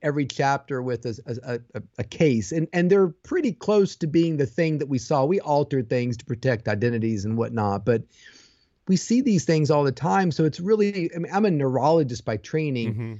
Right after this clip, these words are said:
Speaker 1: We can't really help a lot with strokes, and we can't really help a lot with dementia and, and M S, and there's some good treatments and whatnot, but still, it's,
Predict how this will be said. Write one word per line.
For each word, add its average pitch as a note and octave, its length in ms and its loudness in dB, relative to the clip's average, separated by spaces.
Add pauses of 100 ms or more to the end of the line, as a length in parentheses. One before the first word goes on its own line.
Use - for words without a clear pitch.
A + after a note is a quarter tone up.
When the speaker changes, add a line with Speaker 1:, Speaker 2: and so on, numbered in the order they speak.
(140)
Speaker 1:
We G3+ 80 -4
can't A3+ 340 -4
really E3+ 260 2
help D#3 220 2
a D#3 60 2
lot C#3 260 0
with - 80 -6
strokes, B2+ 560 -4
and C3+ 80 -4
we D3+ 80 -6
can't E3 240 -4
really D#3+ 240 2
help D3 240 2
a - 20 -4
lot C3 260 2
with B2+ 260 -6
dementia B2+ 480 -2
and, A2+ 260 -2
and A#2+ 240 -4
M C#3 140 0
S, B2 340 0
and A2+ 300 -4
there's E3 200 -4
some F3 140 -2
good D3+ 260 0
treatments C3+ 460 -2
and B2+ 100 -2
whatnot, C3 320 0
but G#2+ 140 -2
still, D#3+ 260 4
it's, - 160 -2